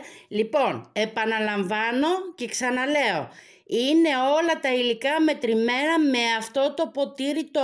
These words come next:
απλό ποτήρι του νερού, που σε υγρά παίρνει διακόσια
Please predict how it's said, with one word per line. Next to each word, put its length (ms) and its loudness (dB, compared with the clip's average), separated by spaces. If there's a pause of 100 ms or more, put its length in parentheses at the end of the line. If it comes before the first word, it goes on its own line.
(100)
απλό 340 -2
ποτήρι 500 -2
του 120 -6
νερού, 400 2 (460)
που 180 0
σε 200 -2
υγρά 880 2
παίρνει 560 0 (880)
διακόσια 960 -2